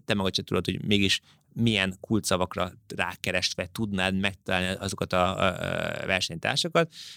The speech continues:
Úgyhogy gyakran té-, tényleg csak úgy kézzel, lábbal végignézve ezer darab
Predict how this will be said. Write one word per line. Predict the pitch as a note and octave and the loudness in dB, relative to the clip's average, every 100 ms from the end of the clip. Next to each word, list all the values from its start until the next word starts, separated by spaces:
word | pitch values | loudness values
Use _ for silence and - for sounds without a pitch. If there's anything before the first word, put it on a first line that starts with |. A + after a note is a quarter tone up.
| - | -8
Úgyhogy | B3+ A#2 A#2+ | -2 0 2
gyakran | A#2+ - A2+ A2 | 2 2 2 2
té-, | - A2 | 0 0
tényleg | F#2 G2+ F#2+ | 2 2 2
csak | G2 | -2
úgy | G2 | -6
kézzel, | - G#2 G2 F#2 | -2 0 2 2
lábbal | F#2+ F#2 F2 F#2+ G2 _ _ _ - | 2 2 2 0 -2 _ _ _ -20
végignézve | - G#2 G2+ G2 F#2+ G2+ | -4 0 2 2 2 2
ezer | G2+ F#2+ | 2 0
darab | F#2 F#2+ | 0 -2